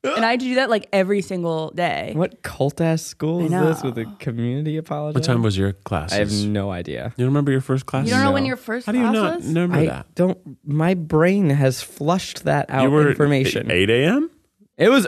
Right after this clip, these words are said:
Speaker 2: earlier than I wanted it to be, I'll tell you that much.
Speaker 3: I tell you what,
Speaker 1: <laughs>
Speaker 3: I, I started in, in Tennessee, it was eight A M, made perfect sense to me.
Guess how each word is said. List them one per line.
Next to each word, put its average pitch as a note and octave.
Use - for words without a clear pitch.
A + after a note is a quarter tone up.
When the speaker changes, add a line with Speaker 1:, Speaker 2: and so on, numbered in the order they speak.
Speaker 2:
earlier B3
than F#3+
I D#3+
wanted D3+
it -
to D#3+
be, D#3
I'll E3
tell D#3
you D#3+
that D#3
much. C#3+
Speaker 3:
I D#3+
tell E3
you A2+
what, G#2+
Speaker 1:
<laughs> -
Speaker 3:
I, -
I C#3+
started B2+
in, A#2
in A2
Tennessee, C3+
it A2
was A2
eight G2
A F#2+
M, C3
made A2
perfect G2
sense E2
to D#2
me. B1+